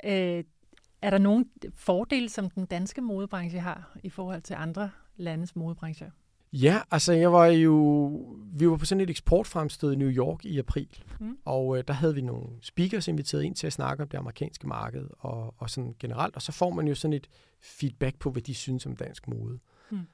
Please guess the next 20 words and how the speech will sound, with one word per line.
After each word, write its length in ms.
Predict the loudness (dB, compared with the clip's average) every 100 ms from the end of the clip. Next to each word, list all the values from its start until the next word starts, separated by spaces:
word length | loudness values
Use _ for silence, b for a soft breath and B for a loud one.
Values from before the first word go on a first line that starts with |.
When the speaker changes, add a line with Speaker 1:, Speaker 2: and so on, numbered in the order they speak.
| B
Speaker 2:
Og 140 | -4 0
et 120 | 0
af 80 | 0
de, 440 | -2 -2 -4 -8 -8
de 80 | -6
takes, 380 | 0 4 4 2
jeg 80 | -4
fik 200 | -4 -2
med 100 | -2
derfra, 360 | -2 -2 -2
som 140 | -2 -4
jeg, 120 | -6 -8 -14
som 200 | -10 -2
jeg 140 | 0
synes 280 | 2 0 0
var 60 | -6
spændende, 520 | -2 0 2 0 -4 b b b b b 2
det 140 | 6
var 180 | 6 6
jo, 160 | 4